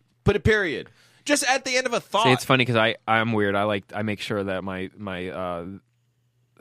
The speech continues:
Speaker 2: th-, theirs and, um,
Speaker 1: Oh, yeah. Yep.
Speaker 2: and, uh, what are the other
Speaker 1: Your.
Speaker 2: words? My yours and my
Speaker 1: Yeah.
Speaker 2: theirs are, s-, are all right.
Speaker 1: Mm-hmm.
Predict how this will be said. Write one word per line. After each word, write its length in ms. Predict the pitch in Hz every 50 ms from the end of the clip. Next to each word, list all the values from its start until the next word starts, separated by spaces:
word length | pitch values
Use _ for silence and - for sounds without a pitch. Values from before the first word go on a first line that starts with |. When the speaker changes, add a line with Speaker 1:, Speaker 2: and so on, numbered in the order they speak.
| 107 107
Speaker 2:
th-, 140 | 107 110 - 82
theirs 680 | 101 98 107 104 101 104 107 107 110 110 - - - - _ -
and, 360 | 101 95 92 90 87 87 87
um, 280 | 87 85 85 82 80 82
Speaker 1:
Oh, 240 | 85 139 135 131 127
yeah. 340 | 127 120 110 107 107 104 104 - - - _ _ _ _
Yep. 120 | - 90 - _ _ _ _ _ - -
Speaker 2:
and, 320 | 101 92 90 87 87 85
uh, 260 | 82 76 73 76 76 69 - -
what 120 | - 107 101
are 60 | 98
the 100 | 98 98
other 140 | 90 - 117
Speaker 1:
Your. 100 | 127 123 120 117 117
Speaker 2:
words? 280 | 120 123 123 123 120 - - -
My 140 | - 110 101
yours 420 | 101 104 104 110 110 110 113 110 113
and 100 | 107 101
my 80 | 95
Speaker 1:
Yeah. 120 | 98 95 92
Speaker 2:
theirs 200 | 101 104 107 107
are, 40 | 107
s-, 120 | 107 - -
are 160 | - 113 113 113
all 160 | 113 113 113
right. 300 | 113 117 117 120 113 - _ _ -
Speaker 1:
Mm-hmm. 200 | 95 95 92 90